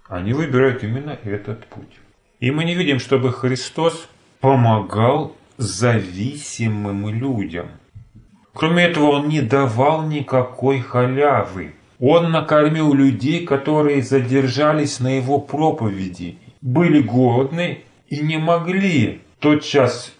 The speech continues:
вернуться в город, чтобы накормить себя и своих детей. Они оставили всё, вышли к Иисусу, чтобы послушать слова его учения. И остались,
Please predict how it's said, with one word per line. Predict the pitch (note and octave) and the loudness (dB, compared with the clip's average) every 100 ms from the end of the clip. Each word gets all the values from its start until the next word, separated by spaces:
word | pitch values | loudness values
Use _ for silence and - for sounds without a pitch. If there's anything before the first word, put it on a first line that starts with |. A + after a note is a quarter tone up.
| _ | _
вернуться | C3 C#3 F#3 F3+ E3+ D#3+ D3+ - A#2+ | -6 2 4 4 4 2 2 0 0
в | A2+ C3 | 0 -2
город, | B2+ C3+ D3 G3 G3 - _ _ | 2 4 4 4 0 -6 _ _
чтобы | - - D#3 C3 D3 | -14 -2 0 4 4
накормить | D3 D3 D3 C#3+ D3 C3 | 2 2 2 2 -2 -6
себя | - D3+ D3+ F3+ F3 - - | -8 -6 0 2 0 -2 -10
и | C#3 | -10
своих | A#2+ C3 B2+ A#2 | -2 0 0 -4
детей. | A2+ G#2+ F#2+ - | -8 -10 -10 -10
Они | - C3+ E3+ | -4 0 0
оставили | F#3 F3+ - G#3 F#3 D#3+ | 0 -2 2 2 4 2
всё, | D3+ D3+ | 0 0
вышли | C#3 F3 G3 - C3 | 0 0 0 -2 -4
к | A#2 A#2+ | -4 0
Иисусу, | C3 C3+ - C#3 A2+ - F2+ - _ _ | -2 -2 -2 0 0 -4 -10 -10 _ _
чтобы | - D3+ D#3 D#3 | -4 0 2 2
послушать | E3 D3+ - D#3 E3+ F3+ - D3+ | 2 0 0 -6 -4 -4 -4 -6
слова | - C#3 C#3 C#3 D3+ D3 | -4 -2 0 2 2 2
его | C3+ C#3 C#3+ | 2 0 -2
учения. | C#3+ - D#3 B2+ G2+ D#2 D#2 _ | -2 -2 0 0 -2 -6 -14 _
И | - F3 | -2 2
остались, | G#3+ G#3 - F3+ E3+ D#3 C3+ C3+ - | 2 0 -2 2 2 2 -4 -12 -16